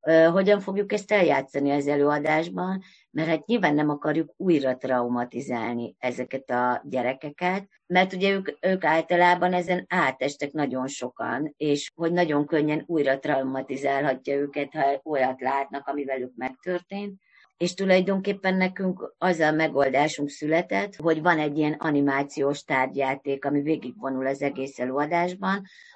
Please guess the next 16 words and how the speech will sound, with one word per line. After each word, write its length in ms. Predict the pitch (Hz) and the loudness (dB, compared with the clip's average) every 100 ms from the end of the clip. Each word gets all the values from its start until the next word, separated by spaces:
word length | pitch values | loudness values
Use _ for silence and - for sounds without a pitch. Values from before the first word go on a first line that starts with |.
| - | -6
Ugye 140 | 143 | -6
a 40 | 143 | 0
főszereplő 840 | 180 175 151 139 139 139 139 135 | 0 0 0 0 0 0 2 4
lányunknak 800 | 135 143 160 180 190 180 185 - | 4 4 2 -2 0 0 0 -2
van 200 | 165 160 | 0 2
egy 300 | 147 147 - _ _ | 0 -4 -8 _ _
növénye, 760 | 175 226 214 160 143 143 147 170 | 0 4 4 6 4 4 2 2
ami 300 | - 175 165 | 0 0 0
egy 180 | 156 156 | 0 0
ilyen 200 | 160 165 | -2 -2
kis 240 | 170 - | -8 -6
almafácska, 1400 | 165 165 131 131 135 - 131 139 - - 151 151 196 - | 0 2 2 0 -6 -2 0 0 -6 -10 -6 -4 -6 -4
ami 220 | 170 175 | 0 0
tulajdonképpen 640 | - 190 180 185 190 190 190 | 4 4 4 2 0 0 2
egy 180 | 185 - | 2 4
élőlény, 920 | 214 190 143 139 143 143 156 190 | 4 6 4 2 4 4 2 -2